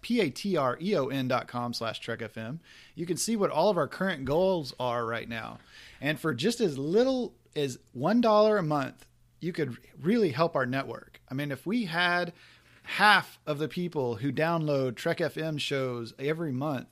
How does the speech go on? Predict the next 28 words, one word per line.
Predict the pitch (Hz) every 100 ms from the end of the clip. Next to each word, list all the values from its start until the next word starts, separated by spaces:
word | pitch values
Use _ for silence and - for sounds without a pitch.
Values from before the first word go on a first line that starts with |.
| _
that | 123 113
gave | 151 139
one | 120 175 139
dollar, | 135 156 117 - - _ _ _ -
it | 202
would | 202
just | 143 -
set | - 165
us | 151
to | - 143
the | 131
next | 131 -
level. | 131 151 117
We | 117 156
would | 180
actually | 165 - 147
hire | - 151 170 139 117 - - -
our | 127 139
own | 151 135
private | - 165 160 131
editors, | 208 139 87 - - - - -
and | 127 135 127 127 - - - - _ 107
basically | 147 202 151 151
we, | 151 147
we | 139 143
could, | 131 131
uh, | 123 131 123 117 113 - _ _ - -
let | 135 143